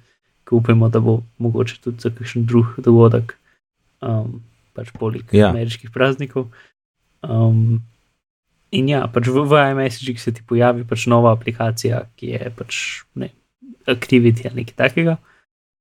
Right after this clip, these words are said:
Speaker 1: Ali Health,
Speaker 2: Mhm.
Speaker 1: ne vem, pač kot ena izmed teh iPhone aplikacij se ti pojavi in tam je pač noter sam ta en stiker. Um, in ja, mislim, ful so bili problemi malo od ljudi,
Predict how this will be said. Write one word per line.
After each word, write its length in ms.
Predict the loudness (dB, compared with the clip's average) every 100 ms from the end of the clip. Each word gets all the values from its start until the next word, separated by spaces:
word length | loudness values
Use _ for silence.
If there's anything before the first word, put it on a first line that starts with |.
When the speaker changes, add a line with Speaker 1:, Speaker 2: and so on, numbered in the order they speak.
| _ _ _
Speaker 1:
Ali 120 | -4 0
Health, 300 | 2 4 2
Speaker 2:
Mhm. 80 |
Speaker 1:
ne 100 | 2
vem, 160 | 0 -2
pač 400 | -8 -14 -16 -20 _ _ _ _ _
kot 220 | -4 -2 2
ena 360 | 2 4 4
izmed 280 | 4 2 2
teh 140 | 0
iPhone 380 | 0 -2 -2 -6
aplikacij 480 | -8 -6 -6 -6 -12 _ _ _ _ _
se 100 | -4
ti 80 |
pojavi 420 | 0 2 2 2 2
in 140 | 2
tam 140 | 2
je 100 | 2
pač 240 | 0 -4 -2
noter 280 | -2 -2 -4
sam 220 | -4 -2
ta 140 | 0
en 160 | 0 0
stiker. 460 | -6 -6 -10 -14 -20 _ _ _ _ -20 _
Um, 540 | 0 2 2 0 -6 -12 _ _ _ _ _ _ -2
in 120 | 2
ja, 280 | 2 2 -2
mislim, 360 | -4 -2 -4 -4
ful 180 | 0
so 160 | 2 0
bili 140 | -4
problemi 680 | -6 -8 -2 0 2 2 0
malo 320 | 0 0 0
od 140 | -2 -2
ljudi, 400 | -2 -2 -2